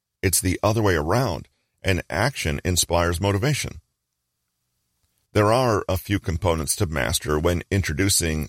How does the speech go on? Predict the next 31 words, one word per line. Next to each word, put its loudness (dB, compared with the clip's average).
behavioral 2
activation -2
into -2
your -6
life. 0
Step -4
one, 0
monitor 0
your 2
activity. -4
You -4
need 2
to -2
first 2
understand 2
your 2
activity -2
levels 2
and -4
patterns, -2
as 0
well 4
as 2
how 2
that 0
affects -2
your 0
mood 0
day 0
to -6
day. 0